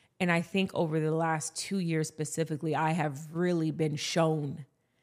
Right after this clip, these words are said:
like, "Okay, no, this person, my husband is submitted to God."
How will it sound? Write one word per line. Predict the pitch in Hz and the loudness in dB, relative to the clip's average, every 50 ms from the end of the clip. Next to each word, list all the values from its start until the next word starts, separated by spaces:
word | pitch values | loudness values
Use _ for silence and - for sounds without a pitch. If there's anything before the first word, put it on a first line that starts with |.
| _ _ _ _ - | _ _ _ _ -6
like, | - 160 160 160 151 - - - | -4 -2 -2 -2 -4 -6 -8 -6
"Okay, | 190 180 - 165 151 | -6 -4 -4 -4 -4
no, | 143 147 151 | -4 -2 -2
this | 147 170 175 | -2 -4 -4
person, | - - 180 170 - - 160 151 151 | -4 -4 -4 -4 -4 -4 -4 -2 -2
my | 151 160 | -2 -2
husband | 190 175 175 170 151 156 | -2 -4 -4 -4 -4 -4
is | 156 - | -4 -4
submitted | - 147 156 156 147 139 139 | -4 -4 -4 -4 -4 -4 -6
to | - 151 | -8 -8
God." | - - 139 - - - | -8 -8 -8 -8 -8 -10